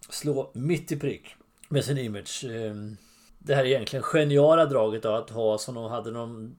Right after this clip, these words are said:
kom in, kom först då, med en, en påve då som sångare som bedriver då ett, eh, satanistiskt budskap. Det är fullständigt briljant egentligen att få fram det. Och då, och sen den här kombinationen med, med den musiken som Ghost spelar, det är väldigt melodiöst, eh,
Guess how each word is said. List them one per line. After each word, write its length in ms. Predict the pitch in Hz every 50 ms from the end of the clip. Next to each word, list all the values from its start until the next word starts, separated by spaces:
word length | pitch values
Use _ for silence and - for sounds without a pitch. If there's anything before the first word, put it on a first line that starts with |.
| - -
kom 280 | - - 139 127 117 120
in, 300 | 117 113 113 110 110 117
kom 300 | - - 147 139 123 104
först 340 | - 147 147 135 - - -
då, 120 | 107 95
med 200 | 113 120 117 -
en, 240 | 117 113 113 120 135 - _ _ _ -
en 160 | 135 123 107
påve 560 | - - 165 160 - 202 98 104 151 175 147
då 220 | 107 87 85 80 -
som 280 | - - 127 107 98
sångare 520 | - - - 131 110 95 87 92 92 95 92
som 300 | - - 123 101 90 85 _ _ _ _ _ _ _ _
bedriver 640 | - 120 127 147 139 135 131 120 110 107 110 120 120
då 240 | 113 110 104 107 104
ett, 300 | 101 101 - _ - 113
eh, 60 | 107
satanistiskt 720 | - - 131 117 - 120 110 107 98 - - 117 107 -
budskap. 520 | - 131 110 90 - - - 147 131 - -
Det 80 | 139
är 20 | 135
fullständigt 440 | - 156 147 131 - - 120 110 113
briljant 540 | 131 120 123 147 180 196 175 139 - -
egentligen 460 | 117 101 98 92 80 - - 104 101 101
att 80 | -
få 100 | - 110
fram 400 | - - - 160 160 135 107 87
det. 280 | - 95 90 87 90 95 - _ _ _ _ -
Och 140 | 131 127 - -
då, 180 | - 147 147 143 143 139 -
och 100 | 147 -
sen 180 | - 156 147 147
den 80 | 135
här 100 | 139 135
kombinationen 800 | 131 - 147 143 139 139 135 - - 165 165 160 156 147 139 131
med, 340 | 127 131 123 123 123 117 113 101 98 101 101 104 95 - 120
med 140 | 120 127
den 160 | 123 120 113 117
musiken 600 | 117 - - - 135 110 95 - - 156 143 135
som 240 | - - 123 110 -
Ghost 360 | - 120 117 117 107 - -
spelar, 480 | - - - 139 120 110 104 120 131 -
det 140 | 110 110
är 60 | 139 151
väldigt 380 | 160 139 110 101 104 104 -
melodiöst, 680 | 127 117 117 107 117 131 165 196 202 - - - - -
eh, 500 | 107 117 120 120 113 110 110 107 104